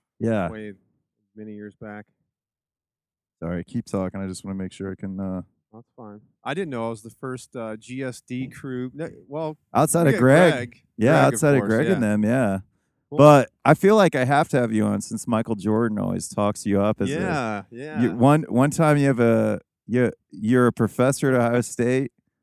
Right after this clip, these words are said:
Speaker 1: and then, uh, you have a master's degree in beekeeping.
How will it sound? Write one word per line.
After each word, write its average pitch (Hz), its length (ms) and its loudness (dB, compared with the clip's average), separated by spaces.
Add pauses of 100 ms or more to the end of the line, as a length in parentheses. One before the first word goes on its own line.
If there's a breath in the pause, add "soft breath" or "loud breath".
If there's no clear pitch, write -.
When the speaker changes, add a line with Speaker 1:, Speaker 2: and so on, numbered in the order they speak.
(360)
Speaker 1:
and 104 120 -2
then, 127 300 4
uh, 113 500 2
you 104 120 0
have 113 100 4
a 107 60 2
master's 110 500 -2
degree 113 320 0
in 101 60 0
beekeeping. 104 840 -4